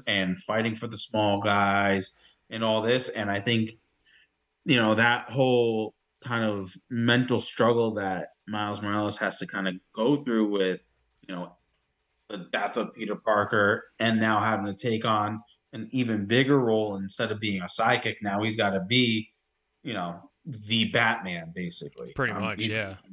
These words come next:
Speaker 1: Robin to Batman in a blink of an eye
Speaker 2: Mm-hmm.
Speaker 1: when, you know, you're, he's probably thinking, "Oh, he'll be around for another ten years and then I'll take over," you know, whatever. Like, I'll be, like,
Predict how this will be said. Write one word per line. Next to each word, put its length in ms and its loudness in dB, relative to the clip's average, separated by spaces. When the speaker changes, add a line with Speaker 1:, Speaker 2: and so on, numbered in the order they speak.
Speaker 1:
Robin 460 -6
to 80 -20
Batman 720 -4
in 100 -6
a 40 -4
blink 260 -2
of 180 -2
an 160 -2
eye 280 -2
Speaker 2:
Mm-hmm. 160 -6
Speaker 1:
when, 280 -2
you 100 0
know, 300 -4
you're, 280 0
he's 200 2
probably 320 4
thinking, 300 2
"Oh, 240 2
he'll 240 0
be 160 -2
around 360 -2
for 100 -6
another 260 -2
ten 360 0
years 340 4
and 140 -2
then 120 2
I'll 160 0
take 260 -6
over," 600 2
you 160 -2
know, 180 2
whatever. 440 0
Like, 180 -6
I'll 140 -2
be, 140 0
like, 160 -2